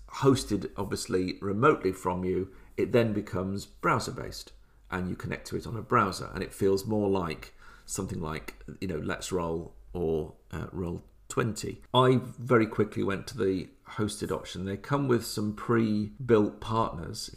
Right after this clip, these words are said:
that will offer you hosting for the Foundry as a dedicated feature. I went with one of those. I went with the Forge. That will cost you about, f-, at time of recording, just over forty pounds for a year to do that hosting, and you get,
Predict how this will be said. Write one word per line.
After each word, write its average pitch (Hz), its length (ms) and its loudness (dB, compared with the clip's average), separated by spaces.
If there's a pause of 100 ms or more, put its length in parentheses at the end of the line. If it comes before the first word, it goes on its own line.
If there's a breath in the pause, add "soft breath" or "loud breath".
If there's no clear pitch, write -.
that 95 280 -4
will 101 420 6
offer 98 280 -2
you 82 480 -2
hosting 87 460 -4
for 85 400 -2
the - 80 -14
Foundry 85 380 -2
as 92 100 -4
a 95 40 -4
dedicated 87 600 -4
feature. - 380 -6
I 64 40 -4
went 92 160 -2
with 85 140 -6
one 67 100 -4
of 80 100 -2
those. 80 180 -2
I 90 80 -2
went 98 140 -2
with 90 100 0
the 120 60 -4
Forge. 117 460 8 (760 loud breath)
That - 320 4 (100)
will 113 220 6
cost - 380 4
you 101 100 8
about, 95 340 4
f-, - 680 -18 (140)
at 90 140 -6
time 104 180 2
of 92 80 -2
recording, 98 540 2
just - 180 -4
over 95 180 2
forty 104 400 -2
pounds 101 440 -2
for 98 160 0
a 101 40 2
year 127 360 4 (220)
to - 100 -12
do 101 160 0
that 101 160 0
hosting, 120 600 -2
and 98 160 -4
you 101 60 0
get, 95 320 2